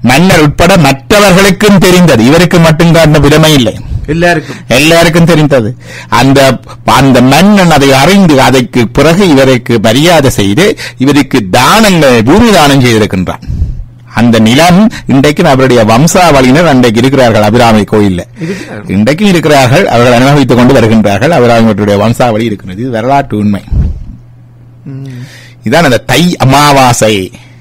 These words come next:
Speaker 1: தினத்தினுடைய
Speaker 2: முக்கியமான ஒரு
Speaker 1: முக்கியமான ஒரு வரலாற்று இது. அபிராமி அந்தாதி பாடல்கள் மிகவும் சக்தி வாய்ந்த பாடல்கள். சக்தியினுடைய பாடல்களே சக்திதான்.
Speaker 2: சக்தி வாய்ந்தவை.
Speaker 1: அதிலே அபிராமி அந்தாதியினுடைய பாடல்கள் ஒவ்வொன்றும் மந்திர சக்தி வாய்ந்தவை.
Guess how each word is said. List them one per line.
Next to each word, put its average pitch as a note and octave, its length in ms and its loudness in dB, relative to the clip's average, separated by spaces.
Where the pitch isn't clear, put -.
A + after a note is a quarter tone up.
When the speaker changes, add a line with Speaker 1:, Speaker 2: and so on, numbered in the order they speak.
Speaker 1:
தினத்தினுடைய C#3 320 0
Speaker 2:
முக்கியமான C3+ 580 0
ஒரு C3+ 140 -6
Speaker 1:
முக்கியமான A#2+ 640 0
ஒரு F#2 260 -4
வரலாற்று A2 480 -4
இது. C#3 220 -8
அபிராமி E3+ 460 0
அந்தாதி C3 380 0
பாடல்கள் D3+ 420 0
மிகவும் D3 320 -2
சக்தி D3+ 320 -6
வாய்ந்த G2+ 400 -4
பாடல்கள். G#2 400 -6
சக்தியினுடைய C#3+ 640 -2
பாடல்களே B2+ 440 -2
சக்திதான். D3 40 0
Speaker 2:
சக்தி B2+ 280 -4
வாய்ந்தவை. B2 760 -4
Speaker 1:
அதிலே B2+ 180 -2
அபிராமி D3 520 0
அந்தாதியினுடைய C#3 800 0
பாடல்கள் C3 540 -2
ஒவ்வொன்றும் C#3 480 -2
மந்திர C3 320 0
சக்தி A#2+ 300 -6
வாய்ந்தவை. F#2+ 440 -6